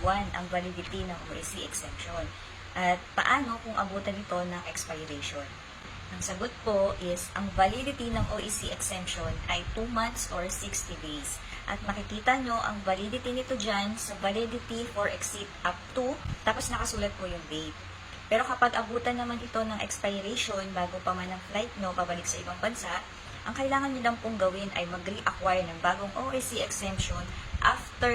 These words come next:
ng expiration. Take note po, hindi po kayo makakapag-reacquire ng bagong O A C exemption kapag still valid pa po ito. At just in case man po nandikit yung expiration ng O A C exemption mo sa araw mismo ng flight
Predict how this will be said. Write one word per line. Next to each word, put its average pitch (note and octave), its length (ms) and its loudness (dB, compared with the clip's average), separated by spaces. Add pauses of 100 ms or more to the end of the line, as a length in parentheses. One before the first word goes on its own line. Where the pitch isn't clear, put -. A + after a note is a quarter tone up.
ng F#3+ 240 2
expiration. D#3 960 -2 (560)
Take G3+ 160 0
note A#3+ 240 0
po, A3 240 2 (320)
hindi A3+ 160 0
po E4 160 -6
kayo C4+ 320 2
makakapag-reacquire G#3 1120 2
ng F3+ 160 -4
bagong G3 400 4
O A#3 80 0
A B3 160 -4
C G#3+ 240 -2
exemption F#3 560 0 (400)
kapag A#3+ 560 8
still G#3 400 2
valid F#3 480 4
pa F3 80 2
po E3+ 240 -8
ito. E3 240 -6 (320)
At F3+ 160 0 (160)
just B3 240 2
in C4 240 -6
case A#3 320 2
man G#3+ 240 -2
po A3+ 160 2
nandikit G#3 480 0
yung G#3 80 -4
expiration G3+ 800 0
ng F#3 200 -4 (120)
O - 80 0
A F#3+ 80 -2
C G3+ 240 -2
exemption G3 560 -2
mo G#3 160 4
sa G3 320 4
araw G3 160 4
mismo G3+ 240 -2
ng F#3 240 -6
flight F3 220 -2